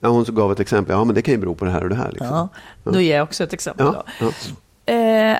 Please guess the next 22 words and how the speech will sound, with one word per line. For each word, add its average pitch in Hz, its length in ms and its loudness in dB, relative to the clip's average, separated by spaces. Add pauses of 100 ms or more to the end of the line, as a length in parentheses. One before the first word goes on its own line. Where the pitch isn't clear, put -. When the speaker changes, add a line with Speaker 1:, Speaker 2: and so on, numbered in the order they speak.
(100)
Speaker 2:
att - 240 -2
man 247 160 2
inte 214 180 2
känner 131 240 0
sig - 160 -6
sedd 247 480 0
eller 190 220 2
uppskattad, - 800 -4
skulle 269 220 -4
jag 269 60 0
säga. 294 220 2 (800)
Eh, 175 500 4 (380)
att 208 340 -2
man 196 220 2
själv 185 360 2
har 254 100 2
tröttnat 190 540 -4
på 254 100 -2
partnern 262 560 0
av 269 200 2
någon 262 200 2
anledning. 254 760 2